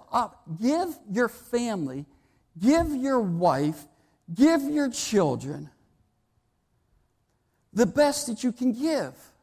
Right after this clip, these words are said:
Now, personally for me, Friday works good for me. Why? Because Monday, I'm drained from Sunday. Focus on the Family had a series for a while, Pastor to Pastor, and they talked about the fact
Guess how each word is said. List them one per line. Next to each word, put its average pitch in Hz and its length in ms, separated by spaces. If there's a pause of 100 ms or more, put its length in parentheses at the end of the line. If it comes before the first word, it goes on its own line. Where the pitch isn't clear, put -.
(220)
Now, 208 240 (120)
personally 247 440
for 208 200
me, 233 320 (320)
Friday 233 680
works 190 400
good 240 240
for - 160
me. - 140 (680)
Why? 185 420 (340)
Because 208 380
Monday, 202 640 (520)
I'm 277 240
drained 202 580 (160)
from 262 200
Sunday. 277 440 (1600)
Focus 254 420
on 247 120
the 214 100
Family 196 520
had 160 400
a 143 160
series 170 500
for 160 160
a 151 60
while, 151 300
Pastor 165 480
to 151 80
Pastor, 151 520
and 135 100
they 131 80
talked 208 440
about 175 280
the 156 100
fact 135 480